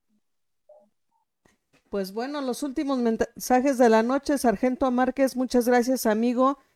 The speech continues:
y pues es un placer tenerlo de amigo y grandes pláticas con usted, es el mejor moicano.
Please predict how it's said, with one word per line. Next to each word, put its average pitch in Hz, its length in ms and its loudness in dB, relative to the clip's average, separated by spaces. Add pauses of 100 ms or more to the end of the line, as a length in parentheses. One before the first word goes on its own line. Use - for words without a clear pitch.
y 220 120 -2
pues 220 240 0
es 254 180 0
un 254 100 -2
placer 233 340 2
tenerlo 240 440 6
de 208 80 8
amigo 226 320 4
y 233 80 4
grandes 233 440 4 (280)
pláticas 226 560 4
con 185 200 0
usted, 202 460 2
es 208 180 0
el 214 100 2
mejor 202 440 4
moicano. 190 600 -4